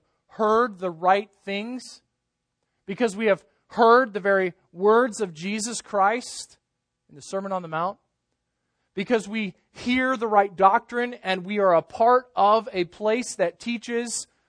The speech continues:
biblical truth, that we are somehow then validated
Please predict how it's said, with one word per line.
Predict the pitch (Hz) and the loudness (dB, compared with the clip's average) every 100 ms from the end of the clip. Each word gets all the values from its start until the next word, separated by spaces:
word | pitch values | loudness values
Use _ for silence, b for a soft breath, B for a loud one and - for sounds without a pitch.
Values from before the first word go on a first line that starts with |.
| _ _ _ _ | _ _ _ _
biblical | 151 220 247 226 214 | -2 0 0 -4 -8
truth, | - - 220 240 - _ _ _ _ _ _ _ _ _ - | -8 -8 -4 -4 -8 _ _ _ _ _ _ _ _ _ -6
that | 170 | -6
we | 196 240 | -2 -2
are | 214 | -2
somehow | - 240 233 226 220 | 0 0 2 2 2
then | 202 196 | 2 -4
validated | 170 190 214 214 190 170 160 160 170 | 0 2 2 0 -2 -2 -4 -4 -6